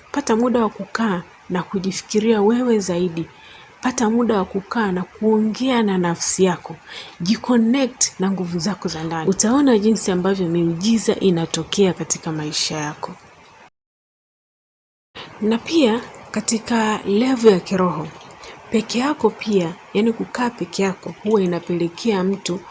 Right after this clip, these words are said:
kuzidisha au kuanzisha ubunifu wake yeye mwenyewe.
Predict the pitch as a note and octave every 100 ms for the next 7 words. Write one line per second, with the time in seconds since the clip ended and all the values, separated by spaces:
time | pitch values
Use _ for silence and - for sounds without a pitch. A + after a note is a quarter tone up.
0 | - - - G3+ E3+ F#3+ F#3+ A3 - -
1 | A#3 G3 - G3+ F3+ F3 F3 G#3+ - F#3+
2 | E3+ E3+ E3 E3 - F3+ F3+ E3+ E3+ E3+
3 | D#3 D#3+ D#3+